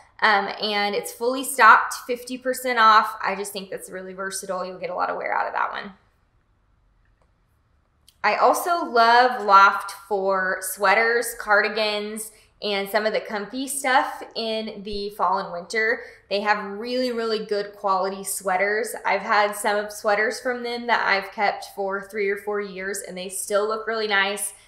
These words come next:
They've been washed multiple times, and they're still in good quality. So I definitely think that these are worth spending a little bit more on. And, um, especially if you can snag them while they're fifty percent off, you're getting a real deal.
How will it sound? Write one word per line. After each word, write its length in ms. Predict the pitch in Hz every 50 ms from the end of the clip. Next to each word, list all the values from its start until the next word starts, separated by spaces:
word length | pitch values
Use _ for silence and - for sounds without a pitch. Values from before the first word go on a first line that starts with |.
| _ _ -
They've 180 | 175 185 175
been 200 | 185 196 208 208
washed 320 | 202 208 214 214 - - 226
multiple 360 | 233 220 226 220 202 220 220
times, 560 | 220 226 208 202 202 202 196 196 202 190 - - -
and 400 | 185 185 180 180 180 175 - - - -
they're 120 | 202 190
still 260 | 190 - - 190 175 170
in 100 | 170 170
good 180 | - - -
quality. 400 | - - - - - - - 196
So 380 | - - - 190 - - - - - - - _ _ _ -
I 100 | - 202
definitely 500 | 196 214 202 208 208 220 220 202 202 220
think 320 | 214 214 214 202 196 196 -
that 180 | 214 - -
these 240 | 190 202 190 190 190
are 240 | 202 185 180 180 180
worth 500 | 185 180 190 202 240 - - - - - - -
spending 540 | - - - - - 214 220 226 269 277 294
a 60 | 311
little 200 | 311 320 - 311
bit 180 | 320 320 254 254
more 260 | 277 277 277 277 262 -
on. 500 | 240 247 254 247 247 247 247 247 254 247 - - - _ _ -
And, 420 | 240 240 240 233 226 226 226 233 247
um, 520 | - 226 220 202 196 175 - - 220 - -
especially 460 | 214 - - - 220 214 214 - 247 240
if 80 | 240
you 80 | 247 208
can 180 | 226 233 226
snag 320 | - - 196 185 202 220 226
them 140 | 320 339 285
while 120 | 240 226
they're 140 | 226 247 247
fifty 340 | - 269 285 - - 285 277
percent 380 | 285 302 302 - - 302 269
off, 240 | 247 254 277 262 262
you're 100 | 254 247
getting 300 | 220 262 233 233 233 226
a 40 | 220
real 600 | 208 214 226 226 208 208 208 202 202 202 - - 190
deal. 520 | 190 202 190 175 180 180 156 - 196 -